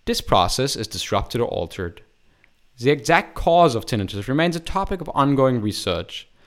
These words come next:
but is generally believed to occur due to damage to the hair cells in the cochlea.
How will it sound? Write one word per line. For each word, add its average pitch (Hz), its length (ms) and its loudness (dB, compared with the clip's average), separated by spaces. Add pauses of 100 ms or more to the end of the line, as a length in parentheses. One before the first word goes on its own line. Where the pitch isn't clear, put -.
(200)
but 139 120 2
is 147 100 2
generally 147 440 2
believed 110 440 2
to 107 120 -2
occur 131 400 4
due 117 220 -2
to 110 140 -4
damage 113 460 0
to 117 80 -4
the 95 120 -2
hair 110 160 2
cells 110 360 -2
in 104 100 -4
the 104 60 -2
cochlea. 85 540 -8